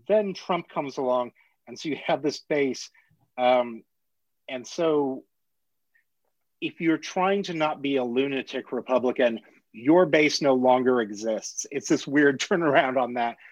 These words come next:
where it's like, okay, well, like, post him, you can't go back to being like, I don't know, QAnon is wrong, uh, because the only people that are truly voting <laughs> in your district are doing this, which, which is one of the reasons that, like,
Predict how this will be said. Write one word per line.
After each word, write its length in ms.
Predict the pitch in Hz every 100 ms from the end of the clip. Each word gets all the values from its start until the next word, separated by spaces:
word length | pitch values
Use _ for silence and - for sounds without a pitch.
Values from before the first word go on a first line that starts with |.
| _ -
where 140 | 135
it's 100 | 131
like, 160 | 147 -
okay, 300 | 208 196 170
well, 200 | 165 165
like, 240 | 156 151 - _ _ _ -
post 340 | 214 208 -
him, 320 | 165 139 131 _ _ _
you 140 | 131 139
can't 320 | - 175 151
go 100 | 147
back 260 | 139 143 -
to 80 | 135
being 280 | 135 127
like, 320 | 123 120 101 _ _ _ -
I 100 | 135
don't 120 | 139
know, 200 | 123 123 - -
QAnon 480 | 190 147 123 117 110
is 140 | 101
wrong, 420 | 117 110 110 110 110 _ _ _ 123
uh, 200 | 117 113
because 400 | 123 - 139 117
the 140 | 131
only 180 | 147 135
people 280 | 143 - 131
that 120 | 127
are 100 | 117
truly 460 | - - 156 143 123
voting 380 | 127 123 120
<laughs> 0 |
in 80 | 120 -
your 140 | 123
district 560 | 101 113 - 120 110 - - _ -
are 100 | 113
doing 240 | 156 165
this, 220 | 143 131
which, 160 | 135 120 -
which 240 | 135 135
is 120 | 131 110
one 200 | 135 131
of 60 |
the 60 | 113
reasons 400 | 117 110 117 101
that, 100 | 113
like, 240 | 110 107